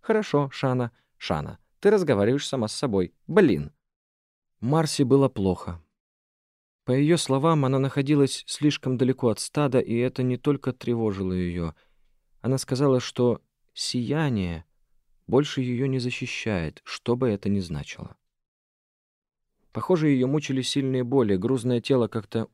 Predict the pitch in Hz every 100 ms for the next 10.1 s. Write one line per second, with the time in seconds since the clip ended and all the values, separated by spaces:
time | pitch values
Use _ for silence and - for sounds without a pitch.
0 | _ 117 123 139 107 - 90 87 - _
1 | _ - 113 117 120 - 95 90 110 143
2 | - 127 - 117 123 117 - 110 90 78
3 | _ _ _ _ _ - 131 143 117 110
4 | 110 104 98 107 151 156 113 113 123 117
5 | - 117 113 - 139 131 123 127 123 -
6 | 123 - 127 107 101 95 - - _ _
7 | 165 147 104 _ - 131 110 - _ _
8 | _ _ _ 135 139 143 131 - 139 123
9 | 123 123 123 120 113 110 107 113 143 156
10 | -